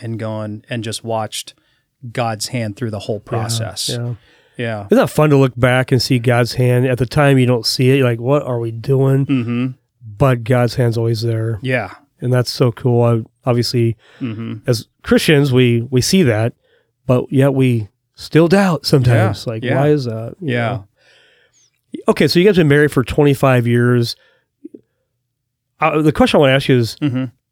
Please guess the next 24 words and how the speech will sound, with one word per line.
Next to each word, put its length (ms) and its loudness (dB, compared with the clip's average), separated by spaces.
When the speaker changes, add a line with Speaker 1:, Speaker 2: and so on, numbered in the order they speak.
Speaker 2:
what 160 2
is 120 2
the 80 2
secret 420 0
to 360 2
your 240 2
marriage 400 2
to 60 -6
make 160 2
it 80 -4
last 200 -2
for 80 -2
twenty-five 420 0
years? 160 0
And 100 0
I 80 4
know, 340 4
Speaker 1:
<laughs> 240 -8
Speaker 2:
I, 80 2
I 60 2
like 120 2
to 80 0
say 140 4
your, 240 2